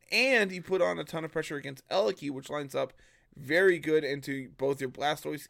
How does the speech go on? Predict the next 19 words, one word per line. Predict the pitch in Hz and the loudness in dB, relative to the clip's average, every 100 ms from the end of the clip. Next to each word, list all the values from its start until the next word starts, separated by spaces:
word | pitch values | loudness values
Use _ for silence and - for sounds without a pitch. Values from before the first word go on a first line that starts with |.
| 107 | -8
and | 147 | -4
your | 156 135 | -2 -4
Ho-Oh. | 135 165 151 117 123 _ - _ _ - | -2 -2 0 -2 -6 _ -20 _ _ 0
And | 196 262 - | 4 4 4
honestly, | 185 247 262 - 170 - - | 0 0 0 -2 -4 -12 -2
Thundurus | 160 214 233 202 | 0 0 -4 0
doesn't | 175 170 160 | 0 0 -2
take | 170 160 | -4 -2
a | |
lot, | 139 147 - | -2 -2 0
uh, | 156 151 | -2 0
doesn't | 156 170 170 - | 4 4 4 -10
really | 135 139 175 190 | -8 -2 2 2
appreciate | 156 151 156 151 143 | 0 -2 -4 -2 -4
taking | 151 135 139 | -6 -8 -6
hits | 139 | -6
from | 135 131 | -6 -8
Eleki | 107 127 127 107 | -4 -4 -4 -4
either. | 165 156 - | -4 -4 -10